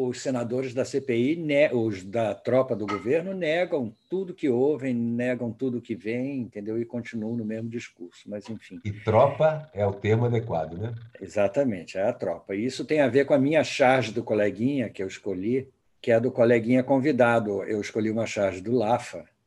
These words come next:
Speaker 1: que é também muito, muito didática, muito boa, que tem o desenho daquela mosquinha maravilhosa.
Speaker 2: Ah, eu adoro aquela mosquinha.
Speaker 1: É, que
Speaker 2: Sou
Speaker 1: é uma,
Speaker 2: grande fã.
Speaker 1: que é uma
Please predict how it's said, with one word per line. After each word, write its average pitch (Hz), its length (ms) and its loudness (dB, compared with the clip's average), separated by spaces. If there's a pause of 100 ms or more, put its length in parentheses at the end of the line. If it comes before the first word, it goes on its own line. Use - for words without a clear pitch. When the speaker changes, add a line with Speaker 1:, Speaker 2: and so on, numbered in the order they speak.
Speaker 1:
que 107 220 -4
é 107 100 4
também 113 320 0
muito, 117 840 0
muito 127 400 -2
didática, 107 640 -2
muito 107 260 -4
boa, 131 220 4
que 196 200 -2
tem 151 460 4
o 160 100 0
desenho 127 480 4
daquela 127 260 4
mosquinha 107 540 0
maravilhosa. 104 800 -2
Speaker 2:
Ah, - 260 -18
eu 123 60 -2
adoro 98 400 2
aquela 87 220 -4
mosquinha. 80 460 -10 (360)
Speaker 1:
É, 104 280 0
que - 180 2
Speaker 2:
Sou - 0 -
Speaker 1:
é 127 40 8 (100)
uma, 131 80 8
Speaker 2:
grande 107 180 2
fã. 110 80 -8
Speaker 1:
que 135 60 2
é 135 40 6
uma 131 380 -2